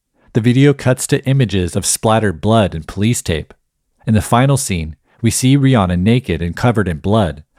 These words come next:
laying inside the large suitcase that is now filled with money. While the narrative of the Bitch Better Have My Money music video was fictional,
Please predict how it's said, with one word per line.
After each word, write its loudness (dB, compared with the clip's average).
laying 2
inside 0
the -2
large -2
suitcase -2
that -2
is -2
now 2
filled -4
with -8
money. -2
While 2
the 2
narrative 2
of 0
the 0
Bitch -2
Better 2
Have 0
My -2
Money 0
music 0
video -2
was -4
fictional, -4